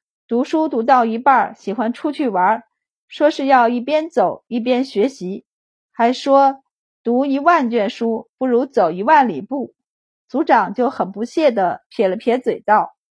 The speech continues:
“一万里步我早就走够了吧，也没见得我认得一万卷的汉字啊。”乌无语。他们从出生后就要跟着部族的迁徙而迁徙，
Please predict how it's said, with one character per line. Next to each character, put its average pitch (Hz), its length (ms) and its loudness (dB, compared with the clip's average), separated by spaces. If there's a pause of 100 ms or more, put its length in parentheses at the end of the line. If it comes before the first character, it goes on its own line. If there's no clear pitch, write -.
(560)
“一 226 100 -4
万 254 280 4
里 175 140 -6
步 220 400 -2
我 226 140 -2
早 - 260 0
就 220 180 -2
走 - 300 -6
够 214 200 2
了 156 120 -4
吧， 151 240 -4 (440)
也 220 140 -2
没 202 220 0
见 302 260 2
得 226 140 2
我 185 320 -2 (140)
认 254 280 0
得 202 160 0
一 208 120 -4
万 254 280 0
卷 262 180 -2
的 208 80 -4
汉 277 300 0
字 262 300 -6
啊。” - 160 -4 (580)
乌 311 280 0 (140)
无 233 80 2
语。 202 240 -2 (520)
他 330 160 2
们 311 120 -2
从 254 260 0
出 302 220 -6
生 320 280 -2
后 214 300 2 (380)
就 302 140 -4
要 269 160 6
跟 311 240 -6
着 269 120 0
部 262 260 -2
族 190 200 -6
的 226 160 0
迁 277 320 -6
徙 175 200 -6
而 170 160 0
迁 269 280 -4
徙， 170 300 -18